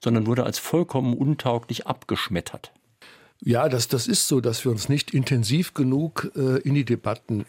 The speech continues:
Speaker 2: geben, weil es eben große Lobbygruppen gibt, äh,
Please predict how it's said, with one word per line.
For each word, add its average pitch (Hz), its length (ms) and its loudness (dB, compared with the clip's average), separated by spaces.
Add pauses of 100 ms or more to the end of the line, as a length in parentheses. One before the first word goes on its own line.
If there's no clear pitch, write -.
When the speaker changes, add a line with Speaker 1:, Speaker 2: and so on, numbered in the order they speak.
(120)
Speaker 2:
geben, 180 500 2 (260)
weil 117 200 0
es 117 120 -4
eben 120 240 2
große 123 520 0
Lobbygruppen 170 760 -2
gibt, 165 500 -8
äh, 113 180 0